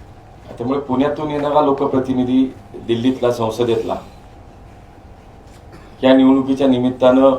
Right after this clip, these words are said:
निवडला जाणार आणि म्हणून स्वाभाविकपणे केंद्र स्तरावरचे अनेक विषय या शहराचे काय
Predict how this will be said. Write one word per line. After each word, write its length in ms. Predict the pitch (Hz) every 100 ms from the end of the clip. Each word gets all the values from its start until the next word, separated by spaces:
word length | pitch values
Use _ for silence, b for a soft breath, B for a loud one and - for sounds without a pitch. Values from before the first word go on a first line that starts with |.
| - - - - - -
निवडला 440 | 113 120 127 127
जाणार 300 | 110 104 95 92 - - - - - - - - - - - - - - - - - 123
आणि 100 | 127
म्हणून 200 | 139 165
स्वाभाविकपणे 840 | 131 131 147 147 - 151 156 156 - - - - - - - - - - - - - - - - - - - - - - - - - - - -
केंद्र 280 | 127 131
स्तरावरचे 960 | - - 135 139 139 - 147 139 139 135 - - - - - - - - - - - - - -
अनेक 320 | 113 143 -
विषय 260 | 135 127 131
या 100 | 131
शहराचे 460 | 127 127 123 120 139
काय 280 | - -